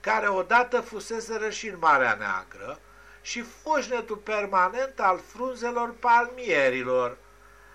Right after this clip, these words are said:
plantați de primarul Mazăre în mamaia lui.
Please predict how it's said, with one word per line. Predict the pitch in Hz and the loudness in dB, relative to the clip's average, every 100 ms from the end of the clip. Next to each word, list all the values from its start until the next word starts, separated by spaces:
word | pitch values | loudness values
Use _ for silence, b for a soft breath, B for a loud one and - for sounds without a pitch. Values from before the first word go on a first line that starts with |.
| B | B
plantați | - 220 226 247 247 233 | -2 -2 0 0 -2 -2
de | 226 | -8
primarul | 226 240 233 196 147 | -8 -8 2 2 2
Mazăre | 147 202 220 214 220 214 | 0 0 0 -4 -8 -8
în | 208 | -8
mamaia | 208 208 208 208 208 202 | -6 -2 0 0 2 0
lui. | 135 127 127 123 123 | -2 -4 -4 -6 -10